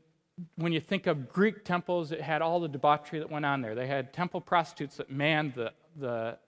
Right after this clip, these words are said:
um, temple. And then when, um, they had a festival every two years, where all restraints were thrown off anyone that wanted to participate in the Artemis temple, all restraints.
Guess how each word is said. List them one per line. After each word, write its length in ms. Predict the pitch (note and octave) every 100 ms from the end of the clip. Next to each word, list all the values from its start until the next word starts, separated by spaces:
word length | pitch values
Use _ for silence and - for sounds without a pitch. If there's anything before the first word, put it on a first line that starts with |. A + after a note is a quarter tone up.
| _ _
um, 280 | A#2+ A#2+ A2+ -
temple. 460 | C#3+ A#2+ G2+ - _ _ _ _
And 140 | E3 E3
then 280 | G3+ G#3 F3
when, 280 | F#3 F3
um, 380 | F3+ D3+ C#3 C3+ - _ _ _ _ _ _
they 80 | C#3+
had 80 | C3+
a 60 |
festival 480 | - F3 D#3 - C3
every 180 | B2+ B2
two 180 | - D3+
years, 420 | D3 B2+ F#2+ - - - _
where 160 | - D#3
all 260 | F3+ A#3+ B3
restraints 580 | A3+ - F#3+ D3 - D3
were 60 |
thrown 280 | - D#3+ D#3
off 220 | C3+ B2
anyone 320 | D#3+ D3 D3
that 100 | C#3
wanted 180 | D3 C#3
to 100 | C3
participate 560 | D3 - C#3 - A#2+ -
in 60 |
the 60 | B2
Artemis 320 | B2 B2 A#2
temple, 260 | B2+ A2 A#2
all 200 | D#3+ D#3+
restraints. 600 | D3 - - G#2 - -